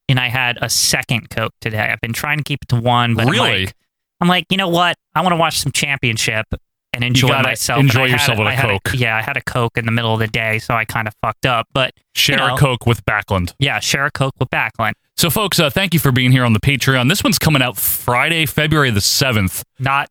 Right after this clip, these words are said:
Speaker 1: this week.
Speaker 2: two thousand twenty. Not this week. We're recording this all the way back in time on January the twenty-ninth, and the reason for that is pretty simple.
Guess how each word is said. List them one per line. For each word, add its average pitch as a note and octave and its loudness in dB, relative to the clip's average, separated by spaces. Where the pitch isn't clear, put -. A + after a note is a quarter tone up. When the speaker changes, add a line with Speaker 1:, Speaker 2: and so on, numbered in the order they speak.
Speaker 1:
this - -2
week. B2+ 4
Speaker 2:
two A#2 4
thousand G#2+ 2
twenty. G2+ 0
Not A#2+ 0
this - 0
week. A#2 2
We're F3 4
recording C#3 2
this A2 2
all D#3+ 4
the A#2+ 4
way G#2 2
back G#2 -2
in G2+ 4
time G2+ 2
on G2 2
January A2+ 2
the G2 0
twenty-ninth, G#2 2
and A2 4
the A2 6
reason D#3 4
for A2 0
that F#2 2
is G2 0
pretty G2+ 0
simple. A#2+ 0